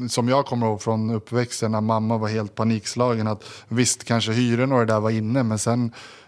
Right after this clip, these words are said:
helt plötsligt så var farsan, han hade förlorat allt, så då kunde man knappt, liksom, handla hem mat, liksom. Sen andra gånger så flög det fram fyra Rolex-klockor och så skulle vi dra på semester, liksom. Så det var ju så jäkla mycket upp och ner, liksom. Och det där är ju inte så bra för ett barn heller, för det blir ju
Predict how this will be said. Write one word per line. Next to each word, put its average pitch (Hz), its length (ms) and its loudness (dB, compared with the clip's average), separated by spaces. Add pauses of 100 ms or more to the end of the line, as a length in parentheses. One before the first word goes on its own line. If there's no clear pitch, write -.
helt 117 180 2
plötsligt 113 300 0
så 110 100 0
var 110 120 2
farsan, 107 440 -2
han 107 140 0
hade 110 160 2
förlorat 113 440 0
allt, 104 200 -6
så 110 160 -4
då 113 320 -2
kunde 113 260 -2
man 110 220 -2 (400)
knappt, - 340 -2
liksom, 107 240 -2
handla 107 260 2
hem 104 200 2
mat, 120 320 -2
liksom. 104 320 -10
Sen 120 240 2
andra 117 340 2
gånger 110 380 2 (600)
så - 160 0
flög 120 320 2
det 113 320 4
fram 113 280 2
fyra 113 400 2
Rolex-klockor 113 920 0
och 110 80 0
så 107 100 -6
skulle 113 260 -2
vi 107 300 0
dra 107 220 2
på 107 120 -6
semester, 113 580 -2
liksom. 98 220 -12
Så - 120 -6
det 117 80 -2
var 120 140 2
ju 113 520 -2 (120)
så - 180 -4
jäkla 120 360 0
mycket 110 260 -4
upp - 240 -6
och 113 80 0
ner, 117 200 -2
liksom. - 280 -12
Och 113 80 -2
det 117 100 0
där 123 140 0
är 123 40 0
ju 123 80 2
inte 117 220 -4
så - 140 -6
bra 123 260 0
för 117 140 -4
ett 104 80 -6
barn 113 320 0
heller, 117 220 -4
för 110 140 -10
det 110 100 -4
blir 117 260 -2
ju 113 80 -2